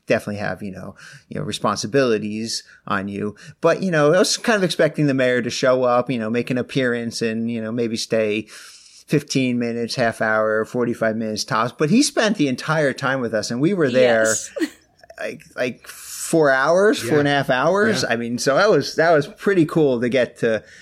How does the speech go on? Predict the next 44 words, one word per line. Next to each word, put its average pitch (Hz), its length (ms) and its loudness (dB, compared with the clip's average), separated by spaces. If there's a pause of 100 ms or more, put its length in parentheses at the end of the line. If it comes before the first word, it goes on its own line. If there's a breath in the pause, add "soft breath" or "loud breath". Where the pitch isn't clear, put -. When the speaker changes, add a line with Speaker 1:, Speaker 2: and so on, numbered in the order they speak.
(120)
Speaker 1:
you 113 100 -4
know, 101 320 -6
to, 101 200 -4
to - 180 -10
s-, - 300 -12
that, 110 240 -2
you 110 140 -4
know, 101 220 -10
that 107 320 -2 (500)
Rizzy's, 123 580 -4
you 123 100 -4
know, 110 280 -4 (560 loud breath)
group 156 260 2
of 127 300 2 (400)
Weird 143 280 0
Al 131 200 2
fans 123 440 -4
that 113 140 0
just - 220 -6
come 143 240 0
in, 127 240 -2
take 123 260 -2
over 117 240 0
his 110 220 -4
town 113 360 -6
for, 107 460 -6 (240 loud breath)
you 98 100 -8
know, 98 60 -4
half 113 240 -2
a 113 80 -2
day, 110 380 0 (160)
and 104 180 -6
he 110 80 -4
spends 110 400 -4
the 107 160 -2
enti-, - 300 -2
<laughs> - 0 -
his 151 260 2
enti-, 143 340 0
the 107 120 -2
entire 123 320 0
time 120 280 -2
with - 160 -8
us - 280 -6